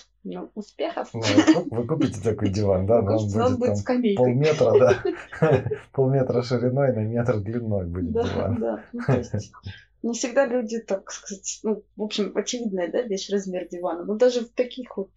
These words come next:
Speaker 1: как у Пруца, ну.
Speaker 2: Ну, все равно, может, не все понимают, что это же чертеж. А чертеж, если это чертеж, то он должен быть в размерах, да?
Speaker 1: Если вы скачали из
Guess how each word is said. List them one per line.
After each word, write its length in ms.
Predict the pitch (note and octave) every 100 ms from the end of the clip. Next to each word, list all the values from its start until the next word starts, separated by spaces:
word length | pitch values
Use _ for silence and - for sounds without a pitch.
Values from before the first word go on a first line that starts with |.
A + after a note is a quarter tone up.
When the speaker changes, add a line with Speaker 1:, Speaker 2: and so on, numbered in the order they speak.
| _
Speaker 1:
как 200 | A3+ A#3
у 40 |
Пруца, 460 | A3+ - B3 - G3+ -
ну. 200 | A3 A3+ A3+ _ _ _
Speaker 2:
Ну, 200 | C3 C#3+
все 180 | - C#3+
равно, 180 | D3+ G3+
может, 240 | D#3+ C3
не 100 | C3
все 160 | C3+ D3
понимают, 500 | C#3 C#3 F3 G3+ G2+
что 180 | - A2
это 140 | A2
же 120 | A2
чертеж. 760 | A#2 C#3+ C3+ - F3+ G2 - - _ -
А 100 | G2
чертеж, 960 | - A2+ - G3 F3+ - - - -
если 320 | A2 A2+ -
это 160 | G#2 G2+
чертеж, 480 | - A2 A2 F#2 D#2+
то 120 | -
он 120 | C#3+
должен 320 | E3 D#3+ D3
быть 160 | C#3+ B2+
в 60 | G#2+
размерах, 680 | C3+ C#3 C#3 F#2+ D#2 - -
да? 160 | G#2 -
Speaker 1:
Если 200 | - C4
вы 120 | B3+
скачали 460 | - C4 - C4
из 60 | C4+